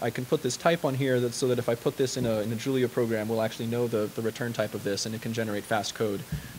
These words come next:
uh, around it. Uh, you can do a lot more than just the sign function. So I can say py built in, let's get the, let's get the dict, uh, Python dict function,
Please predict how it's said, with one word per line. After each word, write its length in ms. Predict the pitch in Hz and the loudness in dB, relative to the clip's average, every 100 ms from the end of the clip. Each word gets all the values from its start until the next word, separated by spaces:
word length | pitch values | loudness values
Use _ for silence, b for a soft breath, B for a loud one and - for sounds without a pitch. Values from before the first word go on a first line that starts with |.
| - | -4
uh, 260 | 104 98 101 | -2 0 2
around 300 | 98 98 92 | 0 -2 -4
it. 100 | 98 - - - - - - - - - - - - - - - - - | -8 -12 -16 -16 -18 -18 -18 -18 -18 -20 -20 -20 -18 -18 -18 -18 -12 -6
Uh, 320 | 120 107 95 104 - - - | -2 0 -2 -6 -14 -18 -12
you 120 | - 117 | -8 -4
can 100 | 123 | 0
do 100 | 131 | 2
a 40 | |
lot 200 | 123 127 | 4 4
more 200 | 135 120 | 4 2
than 100 | 117 | 0
just 220 | 107 - | -2 -4
the 40 | 127 | -4
sign 300 | - 175 175 | -2 0 -2
function. 320 | 92 - - | -6 -12 -8
So 280 | - 117 107 143 - - - - - - - - | -6 -4 -4 -8 -16 -16 -16 -16 -18 -18 -12 -6
I 60 | |
can 120 | 120 120 | -4 -2
say 200 | 117 110 | -2 -4
py 320 | - 143 131 | -2 0 2
built 360 | 131 165 165 | 4 2 2
in, 320 | 160 143 143 131 | 0 0 0 0
let's 200 | 143 151 | -2 0
get 280 | 147 143 127 | -2 -2 -4
the, 340 | 120 117 123 127 | -4 -4 -4 -2
let's 160 | 127 | -2
get 180 | - 131 | 0 -2
the 80 | 120 | -2
dict, 480 | 117 151 151 - - | 0 -2 -2 -6 -4
uh, 160 | 107 | -4
Python 400 | 107 135 127 123 | -2 -2 0 -2
dict 240 | 117 139 - | -2 -4 -6
function, 460 | - 110 - 110 | -8 -6 -8 -10